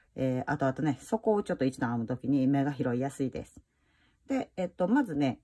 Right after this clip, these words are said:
横幅分いってみましょうか。数えながら、一、鎖編みをかけて抜くだけ。で、余裕があるようにしといてください。三、余裕ができたら編む。四、九、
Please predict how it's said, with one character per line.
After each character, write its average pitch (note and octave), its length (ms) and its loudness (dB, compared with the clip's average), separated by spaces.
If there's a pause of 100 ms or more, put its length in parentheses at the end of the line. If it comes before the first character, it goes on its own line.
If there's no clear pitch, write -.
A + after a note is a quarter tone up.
横 C4+ 260 2
幅 B3 320 4
分 C#3 200 2
い B2+ 40 0
っ B2 40 -2
て - 120 -6
み A#2+ 120 0
ま A#2 120 -4
し A#2 80 -10
ょ A#2 40 -2
う - 40 -6
か。 G2+ 240 -10 (560)
数 D3 320 -8
え C#3+ 100 0
な C#3 140 -2
が C#3 140 -2
ら、 G3+ 200 0 (320)
一、 D3 520 -4 (240)
鎖 F#3+ 240 -2
編 F3+ 100 2
み E3 100 0
を D3+ 60 0
か D3 160 -10
け F3 120 -4
て C#3+ 120 -2
抜 A#2+ 140 -2
く A#2+ 120 -6
だ A2 140 -2
け。 - 180 -8 (600)
で、 B3 80 4
余 G3+ 240 6
裕 G#3 100 6
が A3+ 120 4
あ D#3 40 6
る D#3+ 80 4
よ E3 100 4
う C#3+ 40 6
に C#3+ 100 6
し C#3+ 60 -4
と B2+ 100 2
い A#2 40 0
て - 80 -6
く B2 100 -4
だ A2 120 -6
さ A2+ 140 -10
い。 - 100 -12 (1400)
三、 B2 480 -6 (580)
余 E3+ 180 -2
裕 F3 180 -2
が F3+ 120 0
で F#3+ 140 -4
き F#3 140 -8
た A3+ 160 -2
ら G#3+ 160 -4 (100)
編 B2+ 140 -6
む。 B2 120 -6 (580)
四、 B2+ 300 -4 (3250)
九、 B2 760 -6